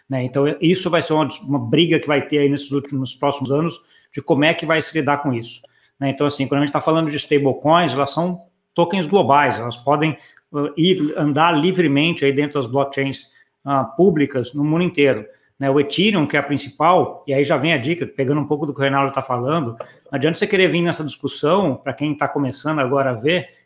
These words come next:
querer sair correndo, né? Primeiro você tem que ir lá, começar a engatinhar, depois começar a andar e cair um pouco, e o engatinhar é entender como é que funciona o Bitcoin mesmo. Você tem que ir lá e ver como é que é a tecnologia do Bitcoin,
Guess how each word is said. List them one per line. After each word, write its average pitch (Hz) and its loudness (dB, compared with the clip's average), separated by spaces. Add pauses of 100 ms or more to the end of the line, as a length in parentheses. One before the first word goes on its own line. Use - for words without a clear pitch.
querer 165 4
sair 180 2
correndo, 151 2
né? 131 -6
Primeiro 139 -6
você 202 -12
tem 196 -6
que 196 -4
ir 151 -2
lá, 151 4
começar 135 -2
a - 2
engatinhar, 147 2
depois 139 -4
começar 151 -4
a 143 0
andar 143 2
e 139 -2
cair 131 -2
um 131 -2
pouco, 185 -2 (300)
e 160 2
o - 4
engatinhar 170 2
é 147 -2
entender 156 2
como 165 -4
é - -2
que 175 -6
funciona 175 -4
o - -6
Bitcoin 190 -2
mesmo. 127 -2
Você - -20
tem 143 -6
que 139 -6
ir 135 0
lá 147 4
e 180 2
ver 165 0
como 143 0
é 185 4
que 190 -6
é 196 0
a - -16
tecnologia 165 -2
do 131 -6
Bitcoin, 156 0